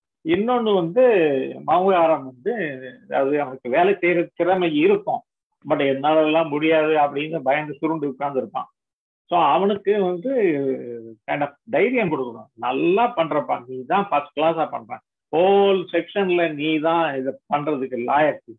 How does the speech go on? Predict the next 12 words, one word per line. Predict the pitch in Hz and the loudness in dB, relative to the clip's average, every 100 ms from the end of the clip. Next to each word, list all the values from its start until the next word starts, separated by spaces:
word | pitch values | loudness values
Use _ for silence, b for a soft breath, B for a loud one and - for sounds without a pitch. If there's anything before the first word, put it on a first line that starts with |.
| _ _ _ _ | _ _ _ _
அப்படி | - 135 143 151 156 | -4 -4 -4 -4 -2
இப்படின்னு | 147 151 156 - | -2 -4 -6 -4
சொல்லிட்டு | 147 143 147 151 139 | -6 -4 -2 -2 -2
ஒரு | 143 151 | 0 0
step | 165 - 175 175 | -2 0 -2 0
பண்ணி | 175 170 | -2 -2
கொண்டா, | 156 156 156 _ | -2 -4 -4 _
"நீ | - 160 | -4 -2
இந்த | 165 160 | 0 -2
step | - 151 - 180 | -4 -10 -4 -2
பண்ணி | 185 180 170 | 0 -2 -2
கொண்டா" | 160 156 | -2 0